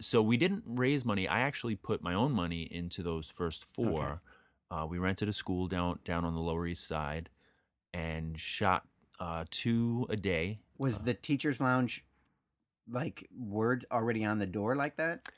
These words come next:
Speaker 2: at the
Speaker 1: N-,
Speaker 2: place you went to?
Speaker 1: it was an empty room.
Speaker 2: Okay, yeah.
Speaker 1: So,
Speaker 2: Okay.
Speaker 1: yeah. So when you watch, when you watch the series, just think of, like, a, a completely bare room. And, and, and these are the things that go into, you know, um, a budget,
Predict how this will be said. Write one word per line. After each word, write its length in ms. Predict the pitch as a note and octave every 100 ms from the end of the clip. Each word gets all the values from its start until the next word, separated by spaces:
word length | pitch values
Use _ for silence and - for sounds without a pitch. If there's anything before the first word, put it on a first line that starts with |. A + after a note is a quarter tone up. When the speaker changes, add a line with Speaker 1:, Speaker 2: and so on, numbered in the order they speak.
| -
Speaker 2:
at 160 | F3
the 60 | -
Speaker 1:
N-, 40 |
Speaker 2:
place 200 | E3+ E3+
you 40 | F#3+
went 120 | E3+
to? 100 | G#3
Speaker 1:
it 120 | G#2+
was 140 | G2+ F2+
an 80 | F2+
empty 240 | F#2+ G#2
room. 400 | F#2+ G2+ F#2 E2 - _ B2+
Speaker 2:
Okay, 300 | G#2+ - E2
yeah. 140 | F2 -
Speaker 1:
So, 240 | - - G2
Speaker 2:
Okay. 220 | F2 -
Speaker 1:
yeah. 260 | G#2+ G2 D#2
So 180 | - G2+
when 160 | A2+
you 100 | B2+
watch, 560 | B2 B2 C3 - - - -
when 220 | - G#2+
you 100 | A#2
watch 320 | A2+ A#2+ B2+
the 100 | -
series, 540 | G#2+ A#2 A#2 F#2 E2+ -
just 220 | G#2+ -
think 160 | A#2+ A#2
of, 140 | F#2+
like, 200 | G2 -
a, 160 | - -
a 120 | - E2+
completely 760 | - F2+ - A#2+ B2+ B2 A#2+
bare 380 | G2 F#2+ G2 F#2+
room. 400 | F2+ F#2+ F2+ E2 - - - _ -
And, 280 | F#2 F2+ G2
and, 200 | A#2+ A#2
and 160 | A#2+
these 180 | C3 D3
are 60 | E3+
the 140 | E3+
things 300 | - G#2 G#2
that 180 | G#2+ -
go 240 | F#2+ F2+
into, 720 | F#2+ F#2 - - F#2 F#2 G2 -
you 80 |
know, 320 | A2 E2 F2 -
um, 440 | D#2 D#2 D2+ D2+ -
a 80 |
budget, 460 | F2 F2 D#3 E2+ -